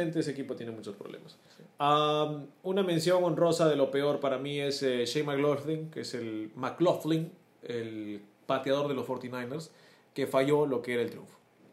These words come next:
Speaker 2: Y no era una patada
Speaker 1: ¿El triunfo o el empate?
Speaker 2: muy difícil, ¿no? Eh, en tiempo extra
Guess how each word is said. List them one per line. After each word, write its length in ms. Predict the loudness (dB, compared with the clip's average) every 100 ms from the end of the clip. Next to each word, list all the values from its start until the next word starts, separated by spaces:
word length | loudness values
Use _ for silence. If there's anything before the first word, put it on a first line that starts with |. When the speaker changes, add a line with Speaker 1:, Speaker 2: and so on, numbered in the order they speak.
| _ _ _ -14 -8
Speaker 2:
Y 580 | -6 -6 -6 -8 -10 -4
no 200 | 0 4
era 180 | 4 4
una 200 | 2 0
patada 720 | 2 4 6 6 6 2 -2
Speaker 1:
¿El 180 | -8 -6
triunfo 260 | -4 0
o 120 | 0 2
el 80 |
empate? 220 | 0 0 2
Speaker 2:
muy 140 | 2
difícil, 420 | 2 0 -2 -4
¿no? 200 | -4 0
Eh, 300 | 2 4 2
en 80 | 0
tiempo 260 | 0 0 0
extra 340 | 0 -4 -8